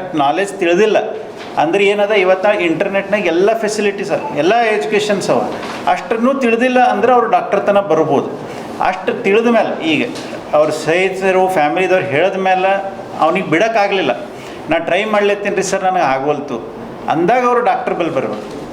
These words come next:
ಅವಾಗ ಡಾಕ್ಟರ್ ಅದಕ್ಕೆ ಹೆಂಗೆ ಬಿಡಿಸ್ಲಿಕ್ಕೆ ಹೆಂಗೆ ಹೆಲ್ಪ್ ಮಾಡ್ಬೋದು ಸೇವನೆ, ಅದಕ್ಕೆ ನಾವು ಹೆಲ್ಪ್ ಮಾಡ್ಬೋದು. ಹೊರತಾಗಿ ಕಮ್ಯುನಿಟಿನಾಗ ಹೋಗಿ ನಾವು ಎಲ್ಲರಿಗೂ ಬಿಡ್ಸೋಕ್ಕಾಗಲ್ಲ. So ಇದು ಏನದ, ಬೇರೆ ಬೇರೆ ಡಾಕ್ಟರ್ಸ್ ಬೇರೆ ಬೇರೆ ಥರ,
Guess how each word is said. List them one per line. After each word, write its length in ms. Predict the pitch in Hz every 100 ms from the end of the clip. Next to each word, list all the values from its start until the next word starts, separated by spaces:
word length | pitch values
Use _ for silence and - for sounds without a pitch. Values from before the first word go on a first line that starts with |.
| - - -
ಅವಾಗ 440 | 160 185 269 262 202
ಡಾಕ್ಟರ್ 320 | 185 170 262
ಅದಕ್ಕೆ 380 | 254 269 - -
ಹೆಂಗೆ 640 | 147 233 254 - - - - - 139
ಬಿಡಿಸ್ಲಿಕ್ಕೆ 480 | 175 220 240 240 190
ಹೆಂಗೆ 200 | 196 196
ಹೆಲ್ಪ್ 240 | 190 190
ಮಾಡ್ಬೋದು 640 | 185 165 139 120 - - -
ಸೇವನೆ, 640 | 165 180 151 117 - - - -
ಅದಕ್ಕೆ 260 | 202 320
ನಾವು 200 | 277 269
ಹೆಲ್ಪ್ 240 | 208 226 226
ಮಾಡ್ಬೋದು. 640 | 220 196 127 - - - -
ಹೊರತಾಗಿ 480 | - 202 - 247 240 226 - - -
ಕಮ್ಯುನಿಟಿನಾಗ 680 | 180 196 247 254 254 247 247
ಹೋಗಿ 160 | 190 240
ನಾವು 160 | 240 226
ಎಲ್ಲರಿಗೂ 400 | 185 208 220 180
ಬಿಡ್ಸೋಕ್ಕಾಗಲ್ಲ. 600 | 160 196 180 151 135 101 82 - - - -
So 120 | 254
ಇದು 160 | 247 233
ಏನದ, 520 | 233 254 254 208 -
ಬೇರೆ 320 | 135 190 254
ಬೇರೆ 260 | 254 269 262
ಡಾಕ್ಟರ್ಸ್ 360 | 262 - 254 -
ಬೇರೆ 260 | 196 247
ಬೇರೆ 180 | 254 254
ಥರ, 180 | 247